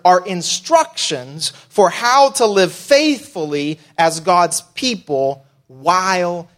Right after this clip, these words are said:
in exile. And again, our circumstances are different, but as Advent people, we should pay attention to God's instructions for his exiles. I think they might be instructions for us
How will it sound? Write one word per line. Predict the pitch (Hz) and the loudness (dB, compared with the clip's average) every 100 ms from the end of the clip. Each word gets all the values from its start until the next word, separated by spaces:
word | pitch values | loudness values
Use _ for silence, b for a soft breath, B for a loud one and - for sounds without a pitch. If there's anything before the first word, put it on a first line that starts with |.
| _ | _
in | - 147 - | -10 -8 -6
exile. | 123 - - 98 - _ _ _ _ _ _ _ _ _ _ _ _ - | -8 -6 -8 -8 -18 _ _ _ _ _ _ _ _ _ _ _ _ -4
And | 160 | -2
again, | 175 208 170 - | 2 2 0 0
our | 185 226 262 285 | 4 6 6 4
circumstances | - 254 247 254 233 254 247 226 254 240 | 2 0 2 -4 -4 -6 -6 -6 -8 -2
are | 247 | -2
different, | 202 175 - 175 185 _ _ _ _ _ _ _ _ _ | -2 -8 -8 -16 -16 _ _ _ _ _ _ _ _ _
but | 202 202 | 2 4
as | 196 185 - | 2 0 -2
Advent | 226 254 233 240 226 - | 0 0 2 0 0 -10
people, | 220 185 165 151 | -12 -10 -8 -6
we | 190 | -6
should | 185 185 - | -4 -4 -4
pay | 214 226 | -2 0
attention | 226 226 160 139 147 | 0 -4 -10 -10 -12
to | 143 | -10
God's | 151 170 170 160 | -2 2 2 0
instructions | 165 151 - 160 - 147 127 | -8 -10 -6 -6 -6 -16 -18
for | - 123 | -14 -12
his | 127 | -6
exiles. | 123 113 - 107 104 - - - _ _ _ _ | -6 -6 -12 -12 -16 -18 -14 -16 _ _ _ _
I | 139 | -18
think | 139 156 139 | -6 -6 -2
they | 151 | -4
might | 147 139 | -2 -6
be | 135 | -8
instructions | 131 123 131 117 - 110 | -12 -10 -8 -8 -12 -14
for | - 120 | -16 -12
us | 113 104 - | -10 -8 -10